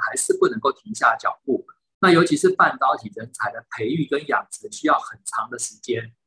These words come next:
那这也造成了，即便在现在目前景气看起来有一些疑-，这个疑虑的状况之下，所有的半导体厂商，不管是I C设计，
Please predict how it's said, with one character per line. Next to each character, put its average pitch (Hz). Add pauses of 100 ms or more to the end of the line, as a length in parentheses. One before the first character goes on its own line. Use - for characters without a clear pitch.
(140)
那 180
这 214
也 -
造 165
成 214
了， 214
即 -
便 -
在 - (200)
现 180
在 165
目 160
前 120
景 196
气 196
看 185
起 -
来 117
有 104
一 127
些 143 (100)
疑-， 110 (180)
这 165
个 131
疑 143
虑 220
的 123
状 151
况 135
之 127
下， 123 (280)
所 175
有 147
的 120
半 139
导 123
体 123
厂 -
商， 123
不 147
管 101
是 -
I 135
C 127
设 135
计， 120